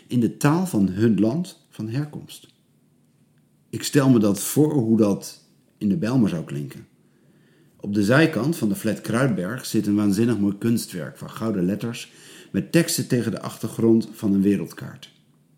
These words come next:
Allerlei kreten en opmerkingen, maar ook steden, staan vermeld op de zijkant.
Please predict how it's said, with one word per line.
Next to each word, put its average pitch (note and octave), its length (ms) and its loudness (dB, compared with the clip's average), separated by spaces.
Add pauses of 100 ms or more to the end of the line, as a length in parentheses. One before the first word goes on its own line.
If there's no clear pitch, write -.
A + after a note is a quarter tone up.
(640)
Allerlei D3+ 540 4
kreten D3+ 480 4
en A#2 160 0
opmerkingen, G#2+ 720 0 (520)
maar - 180 -4
ook - 280 -4 (240)
steden, C3 720 0 (880)
staan A#2 400 0
vermeld G#2+ 720 4 (160)
op E2 120 -12
de G2 80 0
zijkant. E2+ 640 -6